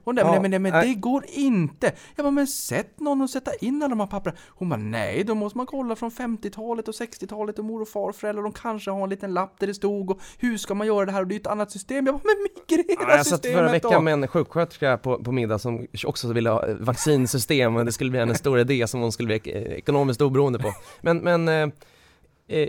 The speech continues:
Speaker 2: det finns otroligt mycket att göra.
Speaker 1: Mm.
Speaker 2: Eh, det är en hög innovationsgrad. Eh, om man bara tittar på ett litet område som robotkirurgi, där vi har faktiskt två bolag som vänder sig mot. Det är dels Mentis, men även Surgical Science.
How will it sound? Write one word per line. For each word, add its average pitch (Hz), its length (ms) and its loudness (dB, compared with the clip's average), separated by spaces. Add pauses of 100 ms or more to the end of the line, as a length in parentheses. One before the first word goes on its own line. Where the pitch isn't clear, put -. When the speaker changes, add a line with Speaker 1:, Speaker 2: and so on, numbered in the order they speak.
(100)
Speaker 2:
det 156 180 -2
finns 180 320 0
otroligt 143 300 -2
mycket 123 160 -2
att 113 80 -4
göra. 110 280 4
Speaker 1:
Mm. 98 360 -8 (120)
Speaker 2:
Eh, 131 240 -2
det 139 80 -2
är 139 40 2
en 131 100 0
hög 139 300 2
innovationsgrad. 123 920 0 (440)
Eh, - 280 -4
om - 120 -2
man 151 120 2
bara 147 100 4
tittar 147 200 -4
på 131 180 0
ett 120 140 -2
litet 131 220 -2
område 131 380 0
som 120 300 -2
robotkirurgi, 120 920 0 (200)
där - 180 -4
vi 131 60 0
har 123 140 0
faktiskt 120 320 -8
två 156 160 2
bolag 131 360 2
som 110 80 -2
vänder 101 180 0
sig 98 100 -2
mot. 90 280 -4
Det 131 160 -2
är 123 40 0
dels 143 380 -2
Mentis, 147 500 -2
men - 80 -4
även 120 220 0
Surgical 113 400 -4
Science. - 540 -4